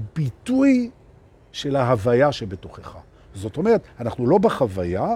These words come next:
אנחנו לא בהוויה, אנחנו בביטוי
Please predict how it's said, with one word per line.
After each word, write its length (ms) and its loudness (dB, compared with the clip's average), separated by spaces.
אנחנו 240 -8
לא 120 0
בהוויה, 720 0
אנחנו 320 -4
בביטוי 1080 2